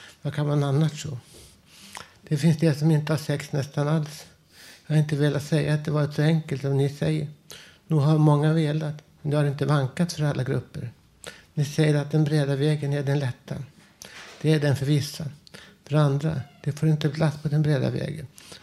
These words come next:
Vad man menar, vad, vad man säger. Vad det blir för skit som, som jag skriver. Kyss fan i röven, är det, är det enkelt?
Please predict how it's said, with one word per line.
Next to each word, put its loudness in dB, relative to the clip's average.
Vad 2
man 6
menar, 2
vad, 0
vad 2
man 4
säger. 2
Vad -2
det 0
blir 2
för -4
skit 0
som, 0
som -2
jag -2
skriver. -4
Kyss 0
fan 6
i 8
röven, 8
är 2
det, -4
är 0
det 2
enkelt? 0